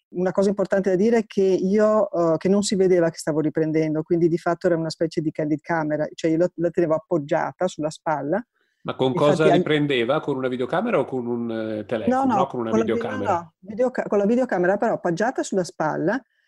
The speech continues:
Speaker 1: Ho fatto un sacco, moltissime prove, ehm, di, di, di visuale, perché all'inizio mi venivano fuori tantissimi cieli, <laughs> no? Oppure tantissimi piedi,
Speaker 2: <laughs>
Speaker 1: no? Chiaramente, perché non sapevo esattamente, non guardando dentro, non potevo, dopo alla fine avevo capito più o meno.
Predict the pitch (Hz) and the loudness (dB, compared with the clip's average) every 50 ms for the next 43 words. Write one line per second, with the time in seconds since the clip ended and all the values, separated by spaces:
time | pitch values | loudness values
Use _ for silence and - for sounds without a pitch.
0 | _ _ _ - 190 185 - 208 202 - 180 165 156 - - - 202 208 208 _ | _ _ _ -8 -8 -4 -4 -4 -2 0 -2 -2 -2 -4 -4 -4 -4 -4 -4 _
1 | - 220 185 165 151 147 139 - 220 208 - - 180 160 151 - 170 165 170 175 | -2 0 0 2 0 0 0 0 0 0 0 0 0 0 0 0 0 0 2 2
2 | 180 190 185 208 208 208 202 - - 165 170 160 156 151 151 151 147 147 147 143 | 2 2 2 2 2 2 0 -2 -2 -2 -2 -2 -2 -4 -4 -6 -6 -6 -8 -8
3 | 143 135 151 151 160 160 143 160 156 151 139 147 151 147 143 147 147 143 139 - | -8 -8 -4 -2 0 0 2 2 0 2 2 0 0 0 -2 -4 -6 -8 -8 -10
4 | - - 151 170 151 156 160 170 190 196 170 156 151 156 160 - 165 165 - - | -8 -2 0 0 0 2 2 2 2 2 2 2 0 -2 -2 -2 -4 -4 -2 0
5 | 165 156 - - _ _ _ - 165 160 156 156 185 220 220 - 202 190 175 165 | 0 0 0 -4 _ _ _ -4 -2 0 2 2 2 2 2 0 2 2 2 2
6 | 175 165 165 160 160 156 - _ - 175 160 156 - 165 147 - 165 - - 170 | 2 0 0 -2 -2 -4 -6 _ -6 -4 -4 -2 -2 -4 -6 -6 -8 -6 -4 -6
7 | 156 151 - - 165 156 151 147 151 156 160 165 _ - 208 185 - - 294 - | -6 -6 -4 -2 -2 0 0 0 0 -2 -2 -4 _ -2 -2 -2 0 0 0 0
8 | - - 220 214 220 - 220 185 151 196 190 - 196 185 180 170 - 185 190 185 | 0 2 2 2 4 4 2 2 2 2 2 2 2 2 2 2 2 4 4 4
9 | 180 180 170 202 254 - - 226 - 381 285 226 - - 226 214 202 196 196 196 | 4 0 0 -2 -2 -2 -4 -2 0 0 0 0 0 0 0 2 2 2 2 2
10 | 202 202 - - - 320 285 - - - - - - - 226 - 233 202 220 - | 2 0 -2 -2 -2 -2 -2 -2 -6 -12 -12 -6 -2 -2 0 2 4 2 2 2
11 | - 208 202 - 220 214 208 196 214 196 202 180 180 190 208 202 202 190 185 196 | 2 0 2 4 2 4 4 4 2 2 2 2 2 2 2 2 2 2 2 2
12 | 185 180 196 214 202 190 175 180 170 - 190 190 180 - 190 185 - 180 208 202 | 2 4 4 4 4 2 2 0 0 0 0 0 0 0 0 0 2 2 0 0
13 | 202 202 190 196 196 - 180 180 175 180 175 - 175 - - 170 - - 165 - | 0 0 0 0 2 2 0 2 2 0 0 -2 -6 -4 -4 -6 -4 -4 -6 -2
14 | - 190 180 165 165 160 156 160 165 185 | 0 0 0 0 0 -2 -2 -4 -6 -8